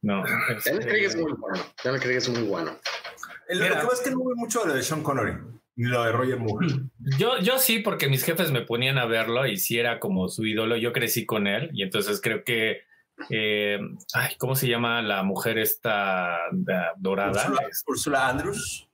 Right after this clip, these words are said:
Speaker 1: Sí, yo creo que esa es como la mejor cuando se la encuentra ahí en su cama.
Speaker 2: ¿Qui-, y quién es el, el Sean Connery?
Speaker 4: Sean
Speaker 1: Sí, es
Speaker 4: Connery.
Speaker 1: Sean Connery.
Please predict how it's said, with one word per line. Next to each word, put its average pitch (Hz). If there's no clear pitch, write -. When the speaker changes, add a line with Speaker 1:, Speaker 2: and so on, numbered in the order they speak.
Speaker 1:
Sí, -
yo 127
creo 135
que 110
esa 110
es 104
como 95
la 107
mejor 113
cuando 95
se -
la 104
encuentra 110
ahí 104
en 104
su -
cama. -
Speaker 2:
¿Qui-, 170
y 160
quién 180
es 180
el, 131
el 120
Sean 151
Connery? 180
Speaker 4:
Sean 131
Speaker 1:
Sí, 120
es 113
Speaker 4:
Connery. -
Speaker 1:
Sean 113
Connery. 98